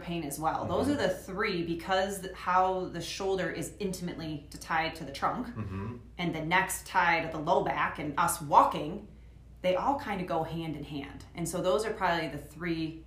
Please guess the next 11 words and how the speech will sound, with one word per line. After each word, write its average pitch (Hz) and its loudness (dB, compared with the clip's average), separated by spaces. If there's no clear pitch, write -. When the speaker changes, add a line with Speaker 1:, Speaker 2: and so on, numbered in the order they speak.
Speaker 1:
that 170 0
I 151 -2
see 151 -4
most. - -6
Speaker 2:
If - 0
we 151 6
said, 147 8
so 139 6
back 139 8
pain, 107 2
um, 107 4